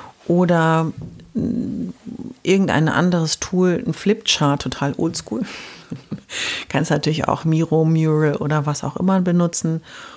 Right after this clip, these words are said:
und überleg dir einfach mal eine Auflistung zu machen, wer alles deinen Erfolg beeinflusst. Und schreib unbedingt diese Gruppen auf. Du kannst,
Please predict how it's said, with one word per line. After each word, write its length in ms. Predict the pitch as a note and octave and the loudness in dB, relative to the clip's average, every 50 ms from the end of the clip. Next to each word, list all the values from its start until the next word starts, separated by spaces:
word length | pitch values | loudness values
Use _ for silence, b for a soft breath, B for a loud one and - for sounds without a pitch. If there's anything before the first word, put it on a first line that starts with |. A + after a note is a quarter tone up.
| B B - | B B -2
und 140 | F3 F3+ F#3 | 0 2 4
überleg 440 | E3+ F3 E3+ E3+ F#3 G#3 A3 A3 - | 4 4 4 4 4 2 2 0 0
dir 400 | G3+ F#3 F#3+ F#3+ F#3+ F#3+ F#3+ F#3 - _ _ _ _ - | 2 4 4 6 4 4 2 0 -4 _ _ _ _ -6
einfach 340 | - C#3+ D#3+ D#3+ F3+ E3+ D#3+ | -2 -2 -2 0 -2 0 0
mal 200 | D#3 D3 D3 D3 | 0 2 2 2
eine 180 | D3 - - | 0 0 2
Auflistung 720 | - D3+ G3+ G#3 - - F#3+ E3+ - - - - D#3 D3+ | 2 2 2 2 0 -2 -2 -2 -2 -2 -2 -2 -2 -2
zu 160 | - - - | -2 -2 0
machen, 340 | D3 C#3+ D3 - C#3+ C#3 - - | 0 0 0 0 -2 -2 -2 -4
wer 580 | - - D3 C#3+ D3 D#3+ E3 E3+ E3 D#3 - - | -6 -4 -2 0 2 4 4 4 4 2 2 2
alles 380 | D3 D3 D3+ D3+ D3+ - - | 2 2 2 2 0 -2 -4
deinen 300 | - B2 A#2+ C3+ C#3+ - | -2 0 2 2 2 0
Erfolg 500 | - - - - - - C#3 C3+ C3+ - | -2 -4 -8 -6 -4 -4 -4 -4 -4 -6
beeinflusst. 760 | - C3+ - - - - - - - - - - - - - - _ _ _ _ _ B B B B B B B B B B B B B B _ - | -6 -6 -4 -4 -4 -6 -6 -8 -10 -10 -10 -10 -8 -10 -12 -14 _ _ _ _ _ B B B B B B B B B B B B B B _ -4
Und 220 | - D3+ D3+ D3+ | 0 2 2 2
schreib 520 | - - - D3+ D#3 E3 F3 E3+ - - - - _ _ _ _ _ _ _ _ | 0 0 2 2 4 4 2 0 -2 -8 -16 -18 _ _ _ _ _ _ _ _
unbedingt 920 | - F#3 G3+ G3+ G3+ G3 F#3 D#3+ D#3+ D#3 D3+ D#3 D#3 D#3+ D#3 D3+ - - - _ _ _ - | 2 4 6 6 6 4 2 2 2 4 4 4 4 4 2 0 -4 -8 -12 _ _ _ -4
diese 260 | - D3+ D3+ C#3+ D3 | -2 0 0 0 0
Gruppen 360 | C#3+ - - B2 - - - - | -2 -4 -6 -6 -6 -6 -6 -4
auf. 460 | - - - - - - - - - _ _ - | -2 -2 -2 -2 -4 -6 -10 -14 -20 _ _ -14
Du 80 | - - | -12 -4
kannst, 400 | - C3+ D3 C3+ - - - | -2 0 0 2 0 -2 -4